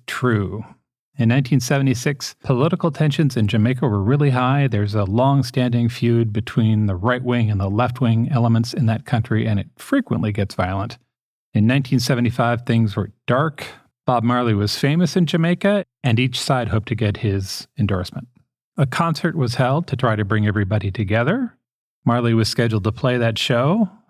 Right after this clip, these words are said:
in part because he thought the concert would be apolitical, just a nice, chill, let's bring everybody together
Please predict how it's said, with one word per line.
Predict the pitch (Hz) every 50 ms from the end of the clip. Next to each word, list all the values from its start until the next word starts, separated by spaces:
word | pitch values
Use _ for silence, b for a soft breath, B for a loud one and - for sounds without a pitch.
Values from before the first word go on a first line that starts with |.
| _ _
in | - 143 143 160 170 -
part | - - 247 240 262 220
because | 160 165 143 - 156 131 -
he | - 254 269
thought | - - 220 196 185 -
the | - 143
concert | - - 147 143 139 - 135 -
would | 131 120 113 -
be | 123 113 110 113 113 117 120 - _ _ _ -
apolitical, | - 113 117 - - 117 110 104 107 - - - 87 95 - -
just | - 110 - - 113
a |
nice, | 110 104 110 110 101 - -
chill, | - - 117 110 110 107
let's | 107 104 101 -
bring | - - 117 107 110
everybody | 104 104 104 98 104 101 104 98
together | 92 110 101 - 107 98 107 101 92 92 92